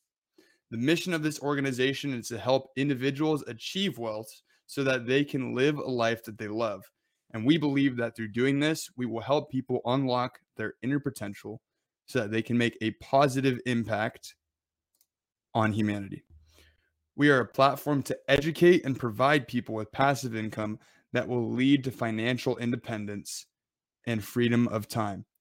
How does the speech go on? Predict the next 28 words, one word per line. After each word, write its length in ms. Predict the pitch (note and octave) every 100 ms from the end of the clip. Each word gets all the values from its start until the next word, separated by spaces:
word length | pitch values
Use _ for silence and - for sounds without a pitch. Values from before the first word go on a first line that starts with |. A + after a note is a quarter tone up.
| _ _ _ _ _ _
M 140 | C3 D3+
I 160 | D3+
five 460 | C#3 D3 C#3 D3 C3+
means 240 | B2+ A#2
millionaire 680 | G#2+ A2 B2 C3+ C#3 C#3 C#3+
in 220 | D3 A2
five 380 | G#2 - A#2 A#2
years, 340 | G#2+ G2+ G#2 -
and 200 | G#2+ G#2
we 200 | A2 C3+
provide 400 | C#3+ B2+ A#2+ A#2+
a 140 | G#2+ G#2
roadmap 580 | A2 A#2+ B2 C3 C3+ -
to 120 | A#2
create 380 | - A2+ G#2 -
growth 560 | G#2+ A#2 C#3+ D#3 - _ _ _ _
and 100 | A2
sustain 600 | - G#2 - A#2 A#2 A2+
wealth. 380 | G#2+ F#2+ - _ _ _ _ _ _ _ _ _ _ _ _ - - - - _ _ _ _ _ _ _ _ _ _ _ _ -
That 400 | A2 B2+ C3 C3
is 160 | C3 A2+
the 100 | B2
mission 300 | A#2+ A2+ A#2
statement 360 | - G#2+ A2
of 60 | G#2+
M 160 | G#2+
I 80 | G#2
five. 380 | G2+ A2 G#2 G#2